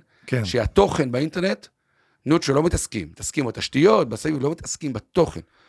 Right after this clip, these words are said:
Speaker 1: כן.
Speaker 2: זה עולם ליברלי, כן, חופש הביטוי וכולי, או כלכלה ליברלית, שלא מתערבים בה, כן, ככזאת,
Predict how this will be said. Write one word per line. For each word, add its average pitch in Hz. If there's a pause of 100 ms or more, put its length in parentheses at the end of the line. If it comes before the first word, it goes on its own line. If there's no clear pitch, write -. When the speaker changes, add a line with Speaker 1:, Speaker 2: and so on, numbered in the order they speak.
(140)
Speaker 1:
כן. 98
Speaker 2:
זה 208
עולם 233
ליברלי, 226
כן, 180
חופש 160
הביטוי 156
וכולי, 123
או 107
כלכלה 120 (380)
ליברלית, 110
שלא 113
מתערבים 127
בה, 107
כן, 127
ככזאת, 104